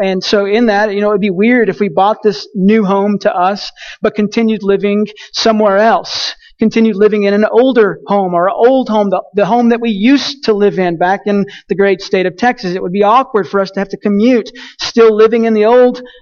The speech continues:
uh, the old house and commuting here, trying to live in this newness of life. We must forget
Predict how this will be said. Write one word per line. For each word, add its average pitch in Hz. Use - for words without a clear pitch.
uh, 185
the 202
old 240
house 196
and 175
commuting 220
here, 202
trying 214
to 196
live 196
in 190
this 185
newness 180
of 165
life. 190
We 196
must 190
forget 190